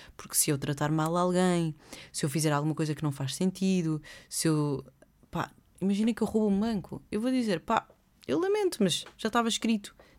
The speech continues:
nas estrelas que eu ia fazer isto. Portanto, eu não podia fazer nada para evitar.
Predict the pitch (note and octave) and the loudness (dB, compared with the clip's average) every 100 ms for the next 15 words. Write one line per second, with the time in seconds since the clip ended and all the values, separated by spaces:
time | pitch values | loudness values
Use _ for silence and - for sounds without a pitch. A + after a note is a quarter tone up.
0 | - G#3 - G3+ G#3+ G#3 G#3 G#3 G3+ G3+ | 0 0 2 4 6 6 4 2 2 2
1 | F#3+ G3+ G#3+ - - _ _ _ _ _ | 2 4 2 0 -10 _ _ _ _ _
2 | _ _ _ _ _ _ _ _ _ _ | _ _ _ _ _ _ _ _ _ _
3 | - - D#3+ F3 F3 F3+ F#3+ G3 G3 G3 | -6 0 2 2 2 2 2 4 2 2
4 | F#3+ F#3 F3+ F#3 F3 F3+ F#3+ | 2 2 0 -2 -4 -2 -2